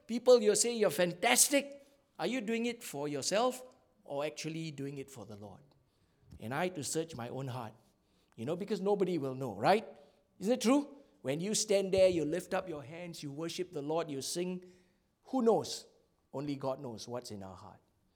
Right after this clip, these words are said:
See? Because man always looks at the outward appearance, but God looks at the heart. So I want my heart to be right before God. Yeah? Always abounding in the work of the Lord. Be humble. Be a servant.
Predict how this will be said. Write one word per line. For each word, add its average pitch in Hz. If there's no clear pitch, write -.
See? 139
Because 113
man 180
always 170
looks 156
at 120
the 120
outward 127
appearance, 104
but 104
God 131
looks 117
at -
the 85
heart. 85
So -
I 180
want 226
my 156
heart 160
to 117
be 107
right 117
before 95
God. 95
Yeah? 117
Always 185
abounding 143
in 120
the 104
work 123
of 104
the 104
Lord. 101
Be 196
humble. 160
Be 165
a 143
servant. 113